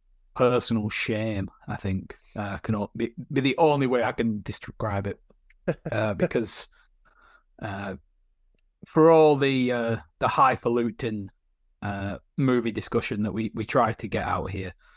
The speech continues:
Speaker 1: uh, it's actually been about four weeks now that I've been religiously, Monday to Thursday,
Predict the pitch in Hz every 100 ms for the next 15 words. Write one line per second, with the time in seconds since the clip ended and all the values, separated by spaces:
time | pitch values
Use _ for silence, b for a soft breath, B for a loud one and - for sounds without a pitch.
0 | b b b _ 85 87 87 _ _ _
1 | _ _ _ _ _ _ _ _ _ _
2 | _ _ 123 - 131 - - 117 107 107
3 | 101 98 - _ _ _ _ _ _ _
4 | _ _ _ _ 131 117 117 104 117 -
5 | - - 120 113 107 107 110 - 120 101
6 | 101 98 107 104 - 107 101 98 - _
7 | _ _ _ _ _ _ _ _ 127 151
8 | 170 147 143 - 123 110 - _ 139 143
9 | 131 127 127 - 127 117 104 104 98